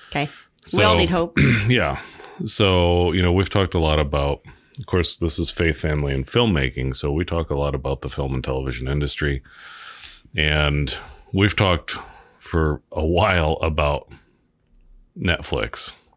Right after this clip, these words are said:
Speaker 2: and Disney. We're gonna talk about them both again. But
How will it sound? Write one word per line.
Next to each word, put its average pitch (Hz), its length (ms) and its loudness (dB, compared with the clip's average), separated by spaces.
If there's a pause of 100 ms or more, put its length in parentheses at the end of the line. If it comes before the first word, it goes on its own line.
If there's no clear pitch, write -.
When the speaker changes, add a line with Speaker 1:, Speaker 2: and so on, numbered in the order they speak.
(420)
Speaker 2:
and 80 220 2
Disney. 69 360 2
We're 71 140 2
gonna 73 120 0
talk 71 260 -2 (140)
about 69 400 -4
them 65 200 -2
both 67 240 -2
again. 69 480 0
But 69 260 -2